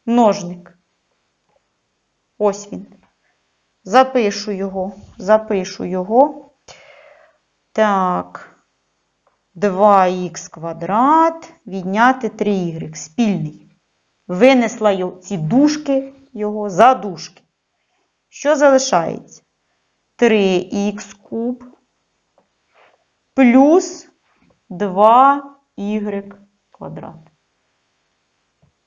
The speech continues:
Порівняємо цю відповідь з цією. У нас тут множення, ти скажеш, о,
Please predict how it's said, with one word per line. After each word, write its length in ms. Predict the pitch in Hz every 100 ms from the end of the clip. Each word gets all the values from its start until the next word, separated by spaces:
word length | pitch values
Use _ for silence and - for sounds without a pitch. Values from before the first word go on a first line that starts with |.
| _ _ _ _ _ _ _
Порівняємо 920 | 294 302 294 254 247 214 196 185 196 196 _ _ _ _ _ _ _ _ _ _ _ _ _ _ _
цю 280 | - 302 320
відповідь 760 | 302 320 - 285 254 262 - _ _
з 120 | -
цією. 720 | - 214 190 185 175 170 190 - _ _ _ _ _ _ _ _ _ _ _ _ 494
У 40 | 403
нас 140 | 302
тут 220 | 320 302
множення, 480 | 302 339 277 247 233
ти 120 | 240
скажеш, 380 | 233 254 240 240
о, 440 | 294 359 381 339